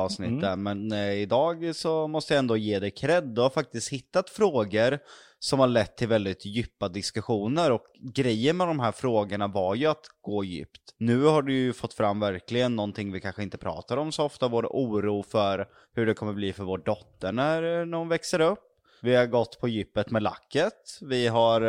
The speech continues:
Speaker 1: eh, pratat mycket om Jonna som inte vill ta plats och hur det känns för henne att ha en serie själv.
Speaker 2: Och Jonas dröm.
Speaker 1: Ja.
Speaker 2: Ba-, bao, bao.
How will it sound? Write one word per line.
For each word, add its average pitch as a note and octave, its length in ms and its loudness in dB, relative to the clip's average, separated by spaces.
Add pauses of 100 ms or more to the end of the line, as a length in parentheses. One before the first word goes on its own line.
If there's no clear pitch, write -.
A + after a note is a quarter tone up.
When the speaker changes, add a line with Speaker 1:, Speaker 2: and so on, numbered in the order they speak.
(240)
Speaker 1:
eh, G#2+ 60 -2
pratat G#2+ 500 0
mycket A2 240 -6
om G2+ 180 0
Jonna G#2 440 0
som C#3+ 180 -4
inte B2 240 -2
vill G#2 180 -2
ta A2 160 -6
plats - 600 -4 (360)
och C3 80 0
hur B2 60 2
det A2 100 0
känns G#2 380 -2
för A2+ 100 -2
henne G#2+ 400 0
att C3+ 240 -2
ha G#2+ 240 2
en G2+ 100 -4
serie F#2+ 420 -4
själv. F3 420 -2 (420)
Speaker 2:
Och C3+ 180 -2
Jonas A2+ 300 -2
dröm. B2+ 360 -4 (400)
Speaker 1:
Ja. D3+ 380 2
Speaker 2:
Ba-, A#2+ 40 -12
bao, C#3 240 4
bao. A2+ 400 -4